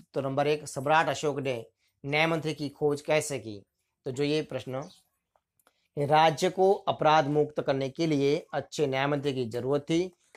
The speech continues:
तो सम्राट अशोक ने परदेसी का वेश धारण किया, अचानक शिशुपाल के घर पहुंचे, जो न्याय मंत्री,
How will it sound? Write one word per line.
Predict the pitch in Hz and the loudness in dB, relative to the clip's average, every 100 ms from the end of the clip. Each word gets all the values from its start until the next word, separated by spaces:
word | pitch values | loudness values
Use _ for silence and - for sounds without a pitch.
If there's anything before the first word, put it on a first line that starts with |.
| - | -8
तो | 147 | -4
सम्राट | 151 151 165 175 - 165 | 0 4 4 4 0 -8
अशोक | - 170 151 | 0 2 2
ने | 147 | 0
परदेसी | 120 139 131 147 165 - 175 | 0 0 2 4 2 0 -4
का | 170 147 131 120 | 2 4 4 2
वेश | 110 135 160 135 | -2 -2 -2 2
धारण | 147 139 117 | 2 2 -2
किया, | 131 143 160 170 - _ _ _ - | 0 2 2 0 -10 _ _ _ -2
अचानक | 156 180 175 185 | 0 4 4 4
शिशुपाल | 175 151 151 160 151 151 151 151 - | 0 -4 0 2 4 2 0 -2 -4
के | 131 | -4
घर | 110 135 143 | -2 -2 0
पहुंचे, | 147 147 151 165 175 | 0 0 0 -2 -4
जो | 143 131 | -2 -4
न्याय | 127 131 | -2 -2
मंत्री, | 139 135 127 151 160 | -2 -4 -6 -8 -8